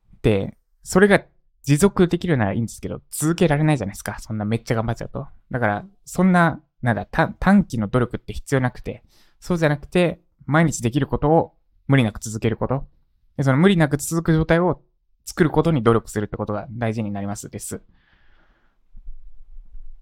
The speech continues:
土日、もう全部勉強に当てるじゃなくて、平日の往復の電車の中では講座を受けるようにするとか、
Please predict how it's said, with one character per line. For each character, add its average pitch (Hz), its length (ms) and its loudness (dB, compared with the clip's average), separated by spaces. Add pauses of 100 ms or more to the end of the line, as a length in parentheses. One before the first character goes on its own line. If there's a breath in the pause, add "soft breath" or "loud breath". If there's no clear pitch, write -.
(320)
土 135 120 4
日、 151 460 2 (400)
も 120 200 2
う - 60 -12 (160)
全 160 220 6
部 98 260 -4 (680)
勉 135 180 4
強 135 120 0
に 127 100 -2
当 113 80 0
て 131 120 -4
る 127 160 0
じ - 120 -8
ゃ 101 40 -6
な 135 140 0
く - 80 -12
て、 - 360 -10 (460)
平 147 180 2
日 135 280 -4
の - 300 0
往 139 160 6
復 143 180 -2
の 135 80 0
電 147 140 0
車 147 100 -2
の 139 80 0
中 160 240 0
で 123 80 4
は 98 120 -4
講 - 280 0
座 110 160 0
を 76 60 -2
受 117 180 -2
け 127 40 2
る 117 60 -4
よ 104 120 -4
う 101 40 -6
に 101 80 -12
す - 160 -10
る 110 120 -6
と - 120 -10
か、 - 200 -12